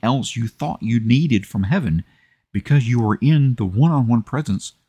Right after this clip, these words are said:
with Christ. He should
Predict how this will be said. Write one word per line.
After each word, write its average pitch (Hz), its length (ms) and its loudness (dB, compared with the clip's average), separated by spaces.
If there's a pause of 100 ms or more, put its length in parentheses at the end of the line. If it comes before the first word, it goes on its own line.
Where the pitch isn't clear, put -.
(260)
with - 120 -14
Christ. - 500 -10 (3750)
He 185 120 0
should 196 420 0